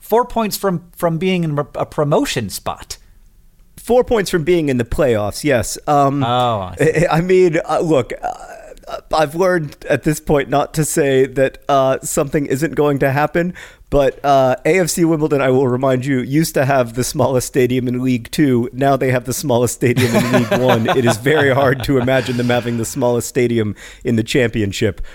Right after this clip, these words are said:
Speaker 2: But whatever, at this point, I'm just loving the ride.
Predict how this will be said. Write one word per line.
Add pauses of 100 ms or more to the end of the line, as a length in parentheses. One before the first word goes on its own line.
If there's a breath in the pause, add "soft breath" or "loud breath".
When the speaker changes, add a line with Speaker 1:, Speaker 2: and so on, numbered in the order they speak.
(140)
Speaker 2:
But
whatever,
at
this
point,
I'm
just
loving
the
ride.